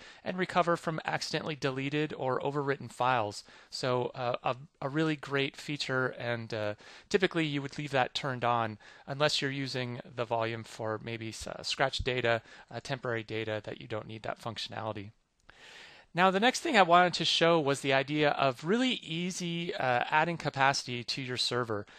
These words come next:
When you add a new physical drive, whether you simply connect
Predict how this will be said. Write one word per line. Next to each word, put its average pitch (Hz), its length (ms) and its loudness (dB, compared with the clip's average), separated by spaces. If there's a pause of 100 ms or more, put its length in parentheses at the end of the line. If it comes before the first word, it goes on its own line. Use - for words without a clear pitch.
(240)
When 220 240 0
you 247 200 4
add 147 420 4
a 131 120 -4
new 151 320 -2
physical 156 460 -4
drive, 120 640 2
whether 135 200 -2
you 131 160 -4
simply 135 380 -4
connect - 640 -4